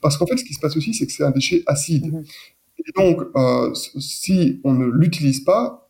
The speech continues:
Speaker 1: soit on le met, euh, euh, au même endroit à Bruxelles et, euh, c'est trop, c'est acide,
Speaker 2: Mhm.
Speaker 1: soit, euh, on le met à l'incinérateur et ça consomme de l'énergie.
Speaker 2: Mhm.
Speaker 1: Donc, on fait quelque chose de négatif.
Speaker 2: Mhm.
Speaker 1: C'est ça qu'il
Speaker 2: Mhm.
Speaker 1: faut retenir. Et, euh, nous, notre idée,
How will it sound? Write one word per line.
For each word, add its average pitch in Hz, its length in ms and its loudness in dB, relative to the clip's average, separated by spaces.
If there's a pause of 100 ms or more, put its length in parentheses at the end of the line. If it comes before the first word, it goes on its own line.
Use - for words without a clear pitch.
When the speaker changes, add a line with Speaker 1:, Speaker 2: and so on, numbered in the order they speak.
Speaker 1:
soit 156 380 0
on 131 100 2
le 127 120 2
met, 147 220 4
euh, - 260 -4
euh, - 1000 -4
au 127 80 -4
même 151 180 4
endroit 143 380 2
à 131 40 2
Bruxelles 123 560 0 (380)
et, 123 340 2
euh, 123 200 -6
c'est - 260 -8
trop, 170 360 2
c'est - 200 -4
acide, 175 340 -2
Speaker 2:
Mhm. - 20 -8
Speaker 1:
soit, 170 360 0 (380)
euh, 123 420 2 (160)
on - 180 0
le 123 120 2
met 147 80 4
à 139 40 6
l'incinérateur 131 600 -2
et - 20 -2
ça - 140 -8
consomme 139 260 -4
de 135 60 2
l'énergie. 131 380 2
Speaker 2:
Mhm. 147 80 -10 (240)
Speaker 1:
Donc, 185 180 2
on 180 60 4
fait - 240 -4
quelque 170 160 -2
chose 151 200 2
de 139 80 4
négatif. 135 460 2
Speaker 2:
Mhm. 165 80 -8
Speaker 1:
C'est 143 160 -8
ça 139 100 -4
qu'il 156 220 -10
Speaker 2:
Mhm. 151 100 -10 (160)
Speaker 1:
faut 131 120 -2
retenir. 165 340 2 (720)
Et, 147 340 4
euh, 120 140 0
nous, 165 160 2
notre 165 240 0
idée, 175 300 0